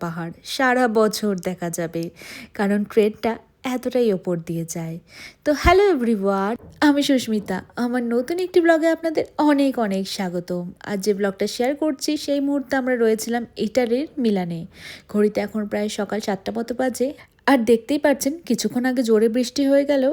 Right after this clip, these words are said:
এখন এক দু ফোঁটা বাইরে বৃষ্টি হয়েই চলেছে। আর এরই মধ্যে এখন আমরা হন্তদন্ত করে যাচ্ছি বাস স্টপের দিকে, কারণ আজকে আমাদের একদিনের একটা Get Your Guide থেকে ট্রিপ প্ল্যান করা রয়েছে। তো প্রথমে আমরা যাব লেক কোমো, তারপরে আমরা নেব সেই বার্নিনা এক্সপ্রেস।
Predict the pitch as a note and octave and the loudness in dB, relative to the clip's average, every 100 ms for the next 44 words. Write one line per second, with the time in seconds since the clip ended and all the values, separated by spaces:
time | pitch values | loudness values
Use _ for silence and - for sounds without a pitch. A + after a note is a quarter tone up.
0 | - - A#3 - E4 - A3 G3+ A#3+ C4+ | -2 -6 -6 -4 -6 -4 -4 -2 0 0
1 | C4+ C4+ C4 C#4 B3+ A#3+ - F4 - C4+ | 0 0 0 0 -2 -4 -2 -4 2 4
2 | G3 F#3 F#3 F3 F3 - F3 F#3+ _ _ | 4 4 0 -4 -4 -6 -8 -10 _ _
3 | C4 F3 - A#3+ C4 D4+ D4+ D4 C#4 C#4 | 2 2 4 4 4 2 2 0 0 0
4 | C#4 C4+ C#4 G#3 G3 A3+ C4+ C4 C#4+ D4 | 0 0 -2 -2 -2 0 0 0 0 2
5 | D4 C#4+ C#4 - - D4+ G#3 - F3+ F3 | 2 2 -2 -8 -4 0 0 0 -4 -4
6 | F3 F3 F3 E3+ E3+ F3+ _ G#3+ G#3 G#3+ | -6 -6 -6 -6 -10 -12 _ -6 -4 -4
7 | - G#3+ A3 - D#4 D4 C4+ B3 C#4 - | -4 -4 -4 -2 -2 0 0 0 -2 -6
8 | - A3 G#3+ C#4+ C#4+ D4+ C#4 C#4 - C4+ | -6 -4 -4 -2 -2 0 -2 -2 -2 -2
9 | A3 G#3+ A#3+ B3 A3+ G3+ G#3 - A#3 B3 | 0 0 0 -2 0 -2 -2 -4 -2 -4
10 | - B3+ - - A3+ F#3 F3+ F3 E3+ E3 | -2 -4 -4 -2 0 0 -2 -4 -2 -2
11 | E3 E3 - E3 B3 A#3+ C#4 C4 A#3 A#3 | -4 -4 -8 -4 -2 4 4 6 2 0
12 | A3+ G#3+ G#3+ G#3+ A3 A3 A#3+ - D4+ C#4+ | -2 -2 0 2 2 2 2 0 -2 0
13 | G4 - - G#3 G3+ G#3+ G#3+ G#3+ G#3+ G#3+ | -2 -6 -2 -2 0 0 0 -2 -2 -2
14 | A#3 - G#4+ F4 A3 F3 E3+ E3+ E3 - | -2 -2 -2 2 2 2 0 -2 -6 -8
15 | - C#3+ | -6 -6